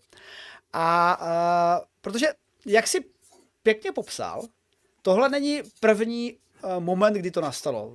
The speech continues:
Vynález ti-, knihtisku byl první moment, kdy najednou se začaly šířit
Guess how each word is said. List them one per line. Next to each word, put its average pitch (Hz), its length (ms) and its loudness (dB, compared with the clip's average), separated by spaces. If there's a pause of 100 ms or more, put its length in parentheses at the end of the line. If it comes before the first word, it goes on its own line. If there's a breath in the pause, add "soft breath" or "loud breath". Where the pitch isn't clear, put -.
Vynález 247 500 2
ti-, 208 220 -4
knihtisku 247 840 -2
byl 202 260 -4
první 208 320 -2
moment, 208 300 2
kdy 202 200 0
najednou 202 800 4 (220 loud breath)
se 190 140 -4
začaly 202 300 -4
šířit 208 440 -2